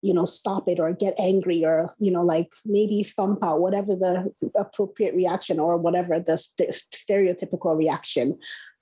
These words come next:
Um, but he doesn't. He allows it to be, and, and, and Harry gets the sense that it, it, the, the, the affair has probably been going on for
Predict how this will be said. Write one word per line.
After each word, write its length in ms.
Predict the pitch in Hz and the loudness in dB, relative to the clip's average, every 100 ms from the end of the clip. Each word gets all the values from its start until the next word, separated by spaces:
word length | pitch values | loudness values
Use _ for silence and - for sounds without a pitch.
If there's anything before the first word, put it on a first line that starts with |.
| _ | _
Um, 540 | 185 180 170 170 175 190 233 - | -2 0 2 4 2 0 -6 -4
but 140 | 302 | -2
he 160 | 330 330 | 0 0
doesn't. 640 | 359 415 - 196 180 - - _ _ _ _ | 2 0 0 2 0 -2 -8 _ _ _ _
He 280 | - 269 | -2 0
allows 460 | 262 254 262 359 359 | 2 2 2 0 0
it 140 | 285 | -2
to 100 | - | -2
be, 260 | 196 202 202 | -2 0 2
and, 360 | 208 208 196 196 | 2 2 0 0
and, 220 | 214 208 - | 0 2 2
and 300 | 202 196 196 - - - | 2 2 0 -8 -20 -8
Harry 460 | 233 262 285 226 202 | -2 2 2 2 2
gets 520 | 196 190 - - - _ _ _ _ _ _ _ _ - | 0 -2 -4 -20 -20 _ _ _ _ _ _ _ _ -6
the 80 | 190 | -6
sense 640 | - 233 220 170 185 - | -4 -2 0 0 -4 -4
that 280 | 190 165 - | -2 -2 0
it, 240 | 156 - - | -2 -2 0
it, 220 | 185 - _ | 0 0 _
the, 200 | 175 185 - | -2 -2 0
the, 220 | 180 180 - | -2 -2 -2
the 320 | 185 170 180 - | 0 2 0 -4
affair 460 | 180 - 254 226 | -6 0 2 2
has 260 | 185 185 - | 0 -4 -6
probably 520 | - 214 226 208 190 180 | -4 0 0 2 0 0
been 180 | 175 | -2
going 300 | 180 180 180 | 0 2 2
on 240 | 170 175 185 | 2 2 0
for 540 | - 170 147 151 - | -2 0 2 0 -2